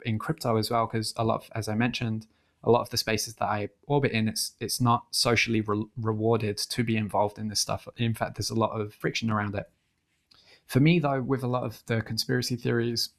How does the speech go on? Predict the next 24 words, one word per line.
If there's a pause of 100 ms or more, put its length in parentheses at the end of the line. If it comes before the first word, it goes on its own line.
def-,
I
still
think,
like,
nine
eleven's
inside
job
by (260)
U
S
government,
whatever. (500)
But
the
thing
that
I've
moved
away
from
is
n-,